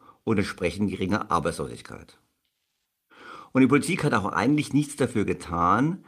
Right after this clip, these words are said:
dass die Wirtschaft weiterhin gut lief. Sie hatte sich im Prinzip gefreut, dass die E Z B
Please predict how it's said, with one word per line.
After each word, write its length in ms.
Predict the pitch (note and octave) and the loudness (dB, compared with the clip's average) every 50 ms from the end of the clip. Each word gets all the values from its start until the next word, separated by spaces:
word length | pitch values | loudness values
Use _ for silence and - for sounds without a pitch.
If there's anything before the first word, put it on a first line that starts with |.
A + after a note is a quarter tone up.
| _ _ _ | _ _ _
dass 160 | - G#2 - | -6 -6 -4
die 160 | - G2+ E2 | -4 -2 2
Wirtschaft 500 | G2 G2+ G2 - A#2+ A2 A2 - - - _ | 2 2 2 2 0 0 0 -4 -8 -16 _
weiterhin 500 | - E2+ E2+ E2 F2 F2 F#2 F#2+ G2+ G2 | -8 -4 0 0 0 0 0 0 0 0
gut 160 | F#2+ - - | 0 -2 -4
lief. 380 | E3+ E3+ C3 F2 D#2+ - - _ | -4 -4 -4 -4 -4 -6 -12 _
Sie 80 | _ - | _ -8
hatte 120 | F#2 F2+ | -6 -6
sich 120 | F2+ F2+ E2+ | -6 -8 -10
im 80 | F#2 | -6
Prinzip 460 | E2 F2+ F2 - - B2+ B2+ B2 - - | -6 -6 -6 -4 -2 -2 -2 -2 -2 -8
gefreut, 640 | - - - - A2+ A#2+ D3 F3 G#3+ - - - - _ _ _ - - _ - | -12 -12 -4 0 2 4 4 4 2 -2 -8 -14 -20 _ _ _ -20 -20 _ -10
dass 180 | - F#2+ F#2+ - | -6 -6 -6 -4
die 160 | - - - | -4 -4 -4
E 80 | E2+ E2 | -4 -6
Z 240 | - - D2+ - - | -6 -8 -10 -8 -6
B 400 | - E2+ G2+ A#2+ C3+ D3+ E3 | -4 0 2 2 2 0 -2